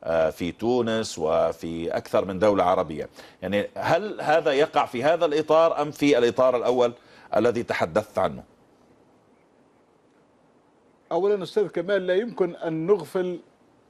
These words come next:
Speaker 2: الخلاف المذهبي تاريخيًا، كان يخفت أو يطفو على السطح بحسب السياقات.
Speaker 1: مم.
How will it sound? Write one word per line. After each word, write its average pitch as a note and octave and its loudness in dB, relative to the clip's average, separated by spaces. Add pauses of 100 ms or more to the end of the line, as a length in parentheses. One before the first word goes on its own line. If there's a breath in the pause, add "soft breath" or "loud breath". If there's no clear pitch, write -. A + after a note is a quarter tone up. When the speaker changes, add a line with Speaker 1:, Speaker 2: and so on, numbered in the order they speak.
Speaker 2:
الخلاف E3 0
المذهبي D#3 2
تاريخيًا، F3 0
كان F3+ 0
يخفت D#3 -2 (220)
أو D#3+ 2
يطفو F3 0
على C#3+ 0
السطح G3 -4 (380 soft breath)
بحسب D#3+ -2
السياقات. E3 0 (260)
Speaker 1:
مم. F2 -8